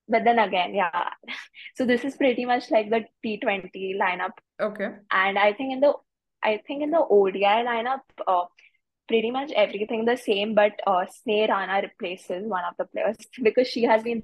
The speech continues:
Speaker 1: really good.
Speaker 2: Yeah.
Speaker 1: I think she should definitely get her chance in O D I. And even
Speaker 2: Absolutely.
Speaker 1: Priya Punia, she could,
Speaker 2: Mm-hmm.
Speaker 1: sh-, she could be in the playing eleven as well.
Speaker 2: Uh, but do you see her in, like, the opening slot or, like, somewhere in the middle order? Perhaps middle order, right?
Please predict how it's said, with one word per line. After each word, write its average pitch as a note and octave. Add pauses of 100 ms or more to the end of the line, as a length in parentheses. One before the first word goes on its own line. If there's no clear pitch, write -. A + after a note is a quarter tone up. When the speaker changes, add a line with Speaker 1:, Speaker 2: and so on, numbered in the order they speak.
Speaker 1:
really F3+
good. F#3 (300)
Speaker 2:
Yeah. G#3 (1000)
Speaker 1:
I G3+
think G#3+
she A3
should A3
definitely G3
get F3+
her F#3+
chance F#3+
in F#3
O F3
D -
I. - (1200)
And A3
even C4+
Speaker 2:
Absolutely. A#3
Speaker 1:
Priya G3+
Punia, F#3
she G#3
could, G#3+
Speaker 2:
Mm-hmm. G#3+
Speaker 1:
sh-, -
she A3
could G#3+
be G3+
in F#3+
the G3 (260)
playing F#3+
eleven F3+
as -
well. - (880)
Speaker 2:
Uh, G#3+
but A3
do A#3
you D4
see C#4
her C#4+
in, B3
like, A#3
the B3
opening B3
slot A#3
or, G#3+
like, G3+
somewhere A3
in A#3
the A3+
middle A3
order? C4
Perhaps C4
middle A3
order, F#3
right? A#3